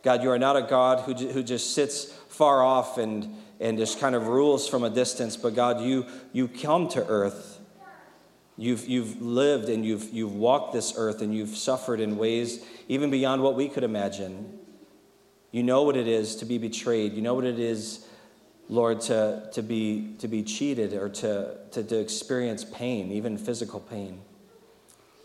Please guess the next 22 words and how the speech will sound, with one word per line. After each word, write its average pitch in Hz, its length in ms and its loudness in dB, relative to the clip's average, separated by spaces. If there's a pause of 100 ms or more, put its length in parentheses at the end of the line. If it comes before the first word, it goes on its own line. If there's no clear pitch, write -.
And - 80 -8
so, 131 80 0
God, 127 180 4
I 120 100 6
pray 135 360 0
for 120 180 -2
each 120 240 -4
and 120 80 -2
every 120 200 -2
person. 107 580 -6 (680)
God, 127 180 4
for 127 100 2
those 135 220 4
of 135 80 2
us 131 160 2
in 131 80 2
this 127 160 0
place - 420 -2
tonight, 107 340 -2
Lord 107 200 0
God, 110 220 2
who 110 280 -4